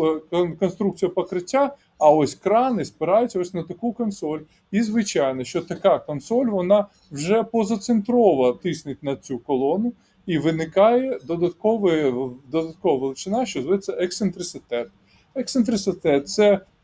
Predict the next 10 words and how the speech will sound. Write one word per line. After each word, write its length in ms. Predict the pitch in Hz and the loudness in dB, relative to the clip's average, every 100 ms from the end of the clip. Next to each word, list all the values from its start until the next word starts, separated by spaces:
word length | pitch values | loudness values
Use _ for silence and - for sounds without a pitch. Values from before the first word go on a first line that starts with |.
| _ | _
м, 840 | 170 160 160 160 156 151 151 147 - _ _ _ _ _ _ _ - - | -4 -2 -2 -2 -2 -2 -2 -6 -10 _ _ _ _ _ _ _ -12 4
відрізок, 680 | 170 185 170 147 143 202 196 _ _ - _ _ _ _ | 6 6 4 0 4 2 2 _ _ -20 _ _ _ _
що 200 | - 202 | 2 2
характеризує 840 | 226 202 - 214 208 190 202 151 | 4 0 2 4 4 4 4 4
відстань 680 | 143 180 185 - - 131 120 - _ _ | 2 2 2 0 -4 -4 -6 -12 _ _
від 280 | 147 196 180 | 2 4 4
осі 420 | 175 165 - 151 | 0 0 0 -2
навантаження 1000 | 131 123 143 147 175 254 262 240 247 233 | -2 0 0 0 4 6 6 4 0 0
до 340 | 139 143 135 | 0 2 2
осі 540 | 151 139 - 214 247 | 2 -4 -2 2 2